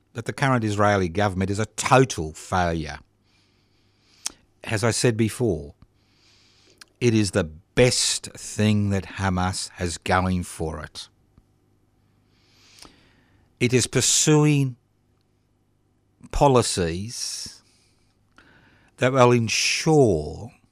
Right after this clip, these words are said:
that the hatred that is built up over decades in this part of the world will continue to escalate, and the brutality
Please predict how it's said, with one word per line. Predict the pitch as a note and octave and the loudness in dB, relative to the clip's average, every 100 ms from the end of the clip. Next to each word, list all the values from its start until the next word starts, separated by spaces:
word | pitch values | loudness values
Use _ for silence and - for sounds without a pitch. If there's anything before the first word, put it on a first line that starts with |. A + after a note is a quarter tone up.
| _ _ _ _ _ - | _ _ _ _ _ -16
that | G#2+ | -10
the | A#2 | -8
hatred | - - C#3 C#3 - E2 D#2+ C3+ _ _ _ _ _ _ _ _ _ _ _ _ A#2 | -8 -2 -2 -2 -6 -8 -8 -12 _ _ _ _ _ _ _ _ _ _ _ _ -4
that | A2 | -2
is | A2 | 0
built | F#2+ A#2+ A#2 | 2 2 2
up | A2+ G2+ | 0 0
over | G#2+ G#2 G2+ | 2 2 0
decades | E2 A2 G#2 F#2 D#2+ D#2+ E2+ - - - | 0 0 0 -2 -6 -6 -12 -12 -14 -10
in | G2+ | -6
this | G2 - | -6 -6
part | - F2+ F2+ | -4 -2 -2
of | |
the | E2+ | -2
world | E2 E2 D#2 D#2 E2 _ - _ _ | -2 -2 -4 -6 -10 _ -20 _ _
will | G#2 | -4
continue | G2+ G2+ F2 - C#3+ C3 A#2+ | -2 -2 -2 -2 0 2 2
to | A2+ - A#2+ | 0 -4 -4
escalate, | A#2+ - - E2 - G2 - - _ _ _ _ _ _ _ _ _ _ _ _ A2 | -4 -4 -4 -6 -6 -12 -14 -20 _ _ _ _ _ _ _ _ _ _ _ _ -2
and | A2 | 0
the | |
brutality | G2+ A2 A2 - - - D3+ C#3+ B2+ - D#2 D2+ E2 G#2+ | 4 4 4 2 0 4 6 6 4 0 -6 -8 -14 -16